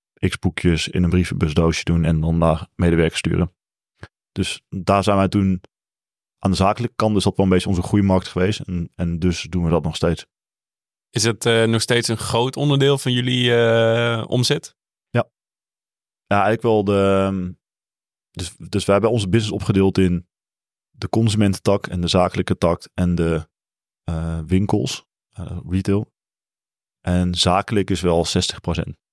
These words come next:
Speaker 2: Ja,
Speaker 1: En
Speaker 2: er
Speaker 1: dan
Speaker 2: zit gewoon
Speaker 1: denk
Speaker 2: veel, eh, volume in.
Speaker 1: Ja, ja. Dus zoals ik het, eh, zoals ik het bedrijf zelf een beetje zie, is het, ik vind dat wij vette producten moeten introduceren aan de consumentenkant,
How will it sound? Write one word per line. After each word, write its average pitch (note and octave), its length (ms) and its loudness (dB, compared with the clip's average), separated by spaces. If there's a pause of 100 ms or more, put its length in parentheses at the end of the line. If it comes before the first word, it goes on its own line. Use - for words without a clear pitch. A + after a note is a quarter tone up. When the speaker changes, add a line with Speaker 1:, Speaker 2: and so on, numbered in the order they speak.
(240)
Speaker 2:
Ja, G2 140 -2
Speaker 1:
En F2+ 40 0
Speaker 2:
er - 160 -16
Speaker 1:
dan F#2+ 120 -6
Speaker 2:
zit F2 180 0
gewoon F#2 160 2
Speaker 1:
denk F2+ 120 -4
Speaker 2:
veel, G2 300 2
eh, F#2+ 80 0
volume G2 340 0
in. G2 200 -6 (260)
Speaker 1:
Ja, F#2 240 0 (360)
ja. - 200 -8 (520)
Dus G2 160 -4
zoals B2+ 160 2
ik C3 80 0
het, B2+ 100 -10 (560)
eh, F2+ 480 2
zoals G#2 220 0
ik G#2 60 2
het G2+ 180 2
bedrijf F#2+ 380 2
zelf A2+ 220 4
een G#2 80 0
beetje F#2 260 2
zie, G#2+ 180 4
is G2 60 2
het, - 160 -6
ik F2+ 120 -8
vind G#2 220 0
dat F#2+ 140 -2
wij F2+ 400 0 (1600)
vette - 280 0
producten G#2+ 380 2
moeten G2+ 240 2
introduceren F#2+ 840 2
aan G2+ 140 2
de F#2+ 60 0
consumentenkant, G#2+ 840 0